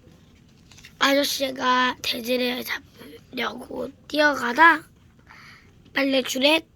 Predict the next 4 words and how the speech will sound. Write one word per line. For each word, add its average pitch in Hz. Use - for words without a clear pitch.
턱. -
빨래에 285
파묻힌 269
아저씨가 247